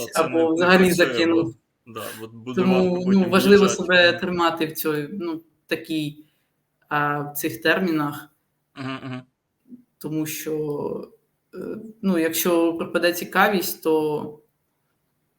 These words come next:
Speaker 1: І мотивація
Speaker 2: Тоді все.
Speaker 1: разом з нею. Мгм.
Speaker 2: Ну, і мотивація, так, і це просто буде багато, купа, ем, витраченого часу дарма.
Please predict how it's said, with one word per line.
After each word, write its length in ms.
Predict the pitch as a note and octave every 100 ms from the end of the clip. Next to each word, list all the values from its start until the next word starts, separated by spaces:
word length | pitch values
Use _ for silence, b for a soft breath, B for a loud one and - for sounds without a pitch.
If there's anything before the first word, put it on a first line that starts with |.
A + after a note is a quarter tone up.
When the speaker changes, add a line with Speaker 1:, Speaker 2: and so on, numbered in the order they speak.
| _ - _ A#2+
Speaker 1:
І 40 |
мотивація 400 | A#2 A#2 A2+ A2+
Speaker 2:
Тоді 100 | -
все. 80 | A2
Speaker 1:
разом 220 | G#2+ - A2
з 80 |
нею. 260 | A2 G#2 G#2 _ _
Мгм. 120 | A#2+ A#2+
Speaker 2:
Ну, 100 | A3
і 80 |
мотивація, 640 | G3 F#3+ G3+ G#3+ G#3 F3 D#3+
так, 360 | E3+ E3+ F3
і 180 | E3 D#3
це 140 | D#3 -
просто 300 | - - D#3+
буде 340 | D#3+ D#3+ D#3 D#3 D#3
багато, 800 | D#3 D#3+ D#3+ E3 - D#3 D3+ -
купа, 680 | - D#3+ E3 D#3 D3+ - - D#3+ D#3 D3+ D3+
ем, 540 | D3 D3 D3 - - D#3+
витраченого 540 | D#3 D#3+ - D3 D3
часу 380 | C#3+ D#3 C#3 -
дарма. 460 | F#3+ D3+ D3+ D3+